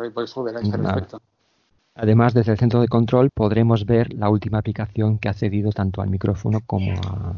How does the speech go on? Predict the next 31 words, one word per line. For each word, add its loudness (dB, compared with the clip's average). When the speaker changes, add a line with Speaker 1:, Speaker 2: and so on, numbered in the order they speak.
Speaker 2:
a -10
la -6
cámara. -6
Vale, -4
punto 4
veintiocho, 2
ya 2
casi -6
que -8
estamos. 0
Limitación 4
también 4
del 2
permiso 4
a 6
nuestra 2
localización. 0
Ahora, 4
cuando 2
una 4
aplicación 2
también 2
nos, -2
eh, -2
pida 2
permiso 0
de -2
acceder 0
a 2
nuestra 0
localización, 4